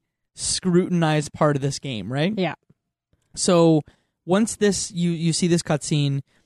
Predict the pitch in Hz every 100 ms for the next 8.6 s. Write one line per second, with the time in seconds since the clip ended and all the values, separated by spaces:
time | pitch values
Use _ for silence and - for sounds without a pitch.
0 | _ _ - 156 143 139 139 135 - _
1 | _ _ 156 156 165 156 156 151 147 147
2 | - _ _ _ _ _ _ _ _ _
3 | _ _ - - - 185 185 214 214 240
4 | 233 196 170 - 160 156 170 165 147 160
5 | 151 170 151 - - - 170 196 - -
6 | 190 190 170 185 196 196 190 160 156 156
7 | 147 160 156 151 - 165 156 - 202 196
8 | 196 185 208 202 214 226